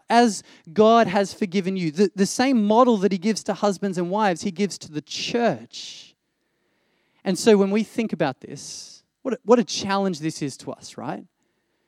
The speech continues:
The, the first reason we bother is because we're family. And family can't afford to give up on each other because when they do, family units fall down, they break apart.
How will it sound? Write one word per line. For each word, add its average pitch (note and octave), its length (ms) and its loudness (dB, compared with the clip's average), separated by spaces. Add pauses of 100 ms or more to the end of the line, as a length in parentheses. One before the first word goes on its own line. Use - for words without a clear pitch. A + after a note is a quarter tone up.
(360)
The, G#3 180 6
the F#3 100 2
first B3 300 6
reason A3+ 200 2
we G3+ 60 2
bother G3 360 6
is F3 160 0
because F#3 360 -4
we're D#3 200 0
family. F#3+ 720 -2 (580)
And F#3+ 100 -2
family A#3 320 6
can't G#3+ 220 0
afford G#3+ 320 2
to G#3+ 80 -4
give F3+ 200 -2
up F#3+ 240 4
on F3+ 140 -2
each E3+ 180 -2
other E3 140 0
because D#3+ 240 -4
when F3+ 140 -2
they E3+ 100 0
do, A3+ 340 2
family F#3+ 440 0
units F#3+ 500 -4 (220)
fall D#3 320 0
down, G3 300 2
they E3 100 2
break E3+ 420 -2
apart. G3 460 -4